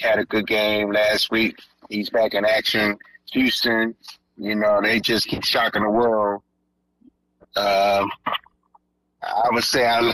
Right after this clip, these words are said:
like the over in this. I think both, both offenses will be able to do something on the, the, on defense. Um, I don't know. I,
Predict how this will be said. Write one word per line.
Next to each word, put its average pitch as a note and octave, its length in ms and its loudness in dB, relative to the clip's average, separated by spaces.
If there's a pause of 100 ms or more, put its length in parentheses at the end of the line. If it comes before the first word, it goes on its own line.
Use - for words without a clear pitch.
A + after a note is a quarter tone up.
like A#2+ 360 0
the G#2+ 80 -2
over A2+ 480 2
in A2+ 80 2
this. A2+ 320 -2 (800)
I F2+ 100 -6 (100)
think G#2 240 -2
both, A2 240 -2
both A2 220 0
offenses A2 720 -2
will G#2+ 180 0
be A2 140 2
able G2+ 160 -2
to G2+ 100 -2
do A2 200 2
something G#2 580 -4 (140)
on G#2 180 -2
the, G2 380 -2 (240)
the, A2+ 200 -2 (300)
on G2+ 220 -4
defense. - 640 -2 (720)
Um, F2+ 480 -2 (1400)
I G#2+ 160 0
don't A2+ 160 2
know. A#2 340 2 (240)
I, G#2+ 100 -2